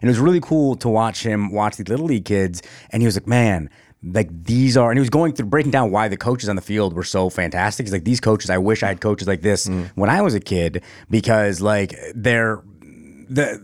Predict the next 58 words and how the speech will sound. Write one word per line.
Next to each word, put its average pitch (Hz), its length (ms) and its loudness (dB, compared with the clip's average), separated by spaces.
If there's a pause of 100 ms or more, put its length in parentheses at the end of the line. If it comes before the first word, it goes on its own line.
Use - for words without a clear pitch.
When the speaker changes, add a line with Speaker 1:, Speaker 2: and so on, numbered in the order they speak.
Speaker 1:
the 127 120 2
drills 175 320 2
they 175 60 4
were 151 80 2
doing, 127 280 2
he 107 60 0
was 107 80 0
like, 98 100 0
"These 113 160 0
are 113 60 4
great 110 300 2
drills." 104 260 2
He's 90 100 -4
like, 92 100 -6
"We 113 80 0
don't 113 100 4
even 104 100 2
do 104 100 2
these 95 140 0
drills 92 400 0
in 104 160 -2
the 90 40 2
minors." 87 540 2 (360)
Um, 98 500 4
but 113 160 2
he's 104 100 0
like, 107 160 4
"Look 120 220 2
at," 123 140 0 (180)
and 110 140 2
he 110 120 4
pointed 117 320 2
out 107 120 0
to 107 60 0
one 104 140 0
of 113 60 -2
the 104 60 -2
guys, 92 360 0 (220)
he 107 80 -4
said, 104 160 2
"That 120 180 2
guy 120 120 2
over 107 220 0
there 107 220 2
is 98 140 -4
clearly 104 260 0
the 87 160 -6
fun 107 440 0
coach," 139 440 0 (260)
because 113 360 2
every 117 240 2
time, 107 400 2
like, 104 120 0
a 104 60 0
ball 101 360 2
gets 95 340 -6 (480)
rolling 107 440 0
somewhere, 123 480 2